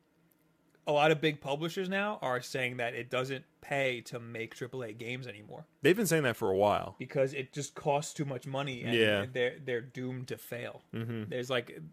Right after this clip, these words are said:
Speaker 1: there's very little window for them to do well.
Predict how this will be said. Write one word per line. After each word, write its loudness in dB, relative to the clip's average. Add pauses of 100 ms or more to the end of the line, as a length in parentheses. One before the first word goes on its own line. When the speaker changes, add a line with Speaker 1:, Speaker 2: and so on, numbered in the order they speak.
Speaker 1:
there's 0
very 4
little 2
window 2
for -4
them -4
to -8
do -6
well. -4